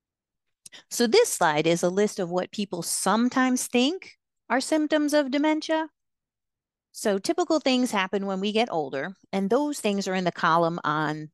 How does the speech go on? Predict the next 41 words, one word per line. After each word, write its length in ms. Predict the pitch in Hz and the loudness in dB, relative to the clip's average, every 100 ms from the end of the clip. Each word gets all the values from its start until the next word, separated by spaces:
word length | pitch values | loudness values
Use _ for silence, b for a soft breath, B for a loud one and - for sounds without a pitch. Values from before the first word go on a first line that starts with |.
| _ | _
the 320 | 160 147 139 | 0 0 0
left 680 | 65 151 165 160 117 - - | -2 -2 0 0 0 -6 -14
where 180 | - 175 | -6 -2
it 140 | 170 - | -2 2
says 260 | 156 - - | 0 0 0
typical 500 | 339 330 294 262 247 | 0 2 2 2 2
aging. 500 | 170 156 131 117 - _ | 2 0 -2 -10 -12 _
That's 260 | - 170 - | -4 -4 -2
the 100 | 190 | 0
left 320 | 190 151 - | 2 0 0
column. 420 | - - 80 - - B B B | -4 -2 -2 -6 -10 B B B
And 140 | 208 | 2
then 160 | 214 196 | 2 2
things 320 | 247 269 269 | 2 2 0
that 80 | 220 | -2
are 80 | 170 | -4
problematic 1120 | - - 175 170 147 165 403 277 135 - - | -6 -2 0 0 0 2 2 0 0 -4 -12
and 200 | - 160 | -10 -4
might 240 | 185 196 - | 0 0 0
indicate 480 | 196 190 - 175 | 0 0 0 0
dementia, 640 | 175 170 247 311 - 143 143 _ _ - | -2 -2 -2 -2 -4 -6 -8 _ _ -12
that's 380 | 185 214 254 262 | 0 0 2 0
on 160 | 240 | 0
the 120 | 226 | -2
right 320 | 202 196 196 - | -2 0 0 -2
side 300 | 160 143 139 | -4 -2 -4
of 100 | 117 | -6
the 100 | 117 | -8
screen. 500 | - 95 73 - - _ _ B B - | -10 -8 -8 -10 -14 _ _ B B -2
So 280 | 254 220 92 | 0 0 2
let's 220 | 294 - | -2 2
go 180 | 262 247 | 2 2
through 260 | 202 180 | 0 0
these. 360 | 135 82 - - | 0 -4 -8 -12
So 160 | - 233 | -2 -2
the 100 | 220 | 0
first 300 | - 320 - | 0 0 0
one 260 | 180 156 - | 0 0 -2
is 160 | 185 | -4
typical 380 | - 269 247 220 | 0 -2 2 2
aging. 460 | 127 143 139 123 | 2 0 -2 -10